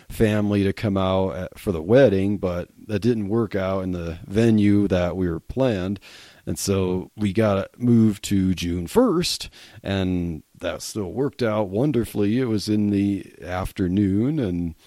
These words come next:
we had family out to visit, and, <laughs> and I rem-,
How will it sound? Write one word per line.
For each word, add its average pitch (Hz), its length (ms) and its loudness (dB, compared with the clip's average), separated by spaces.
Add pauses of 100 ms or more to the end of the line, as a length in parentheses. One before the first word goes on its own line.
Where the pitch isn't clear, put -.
(140)
we 80 120 -6
had 85 440 -6
family 95 540 -2
out 95 340 -2 (140)
to - 120 -10
visit, 98 580 2
and, 87 400 -4 (320)
<laughs> 139 80 -10 (1200)
and 92 160 2
I 87 80 0
rem-, 95 260 0